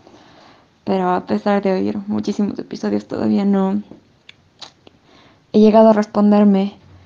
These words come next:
algo que la verdad me molesta mucho. Mira, yo soy una estudiante de medicina, estoy en mi séptimo año, el internado, que, bueno, no sé si será igual en México, pero tú sabes que es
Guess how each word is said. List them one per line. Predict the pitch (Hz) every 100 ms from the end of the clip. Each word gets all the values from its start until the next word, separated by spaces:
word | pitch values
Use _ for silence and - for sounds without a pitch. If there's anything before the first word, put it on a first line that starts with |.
| - - _ -
algo | 185 185 185
que | 190 185 185 190 - - _ _ _ _ _ _ _ _ _ _ _ _ _ _ _
la | - 190
verdad | 190 185
me | 175
molesta | 175 - -
mucho. | - - - - - - - - _ _ -
Mira, | 202 190 202 214
yo | - 208 202 202 208 214 - _ _ _ _ _ -
soy | - 214 208
una | 208
estudiante | - 190 214 208
de |
medicina, | 190 180 196 220 233 240
estoy | 220 196
en | 190
mi | 185
séptimo | - 208 226 214 202
año, | 202 208 208 208 _ _
el | 185 175
internado, | 185 190 196 196 196 202
que, | 214
bueno, | 214 208 208
no | 214
sé | 214
si | 220
será | 220 226 226
igual | 226
en | 214
México, | 220 214 214
pero | - 214
tú | 214
sabes | - 226 220
que | -
es | 226